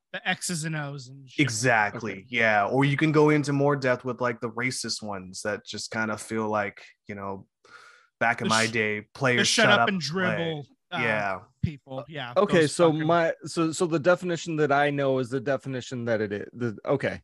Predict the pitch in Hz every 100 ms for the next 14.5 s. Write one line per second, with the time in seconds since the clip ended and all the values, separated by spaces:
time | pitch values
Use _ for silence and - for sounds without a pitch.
0 | - 151 143 117 139 151 - 143 - 139
1 | 123 147 117 127 - 120 123 110 - 123
2 | 131 113 123 117 104 104 107 101 113 98
3 | - 101 101 95 98 95 95 98 - 131
4 | 113 104 _ _ _ _ _ _ _ -
5 | 107 95 87 90 92 _ 190 139 107 220
6 | 226 226 254 233 233 - 247 220 - 202
7 | 185 165 160 156 143 - 151 135 135 135
8 | 147 143 165 151 151 160 156 160 143 123
9 | 113 143 - 147 - 143 156 139 147 139
10 | 127 131 135 135 135 117 113 113 113 117
11 | 113 104 104 107 95 92 98 98 - 101
12 | 98 _ _ - 107 117 117 110 107 120
13 | 120 123 117 113 107 - 120 113 - 113
14 | 113 110 107 101